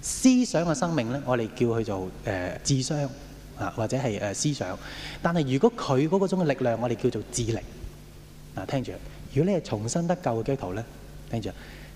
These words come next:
你屬靈生命，我哋叫佢做素 A。你屬靈裏面產生嘅力量就叫做信心。所以點解，如果你想你個 rhema 有力量呢，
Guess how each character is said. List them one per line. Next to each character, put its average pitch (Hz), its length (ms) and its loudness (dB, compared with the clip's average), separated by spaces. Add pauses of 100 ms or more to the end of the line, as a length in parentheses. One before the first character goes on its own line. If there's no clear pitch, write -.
(300)
你 117 180 0
屬 139 280 0
靈 104 160 -2
生 156 200 2
命， 113 220 0
我 117 100 2
哋 107 80 -2
叫 113 140 0
佢 110 100 0
做 98 140 -4
素 92 300 -2
A。 101 260 -4 (2500)
你 156 100 6
屬 - 260 2
靈 113 180 0
裏 127 80 6
面 127 160 2
產 131 260 0
生 147 160 0
嘅 123 80 2
力 110 80 -2
量 101 180 -2
就 101 120 -4
叫 107 100 0
做 95 140 -6
信 95 260 -2
心。 98 160 -2 (1500)
所 - 180 0
以 190 40 2
點 175 200 2
解， 160 180 2
如 120 180 2
果 156 80 8
你 175 80 4
想 156 180 2
你 147 60 6
個 139 80 4
rhema 147 420 4
有 98 200 0
力 107 160 0
量 95 300 -2
呢， 117 120 -4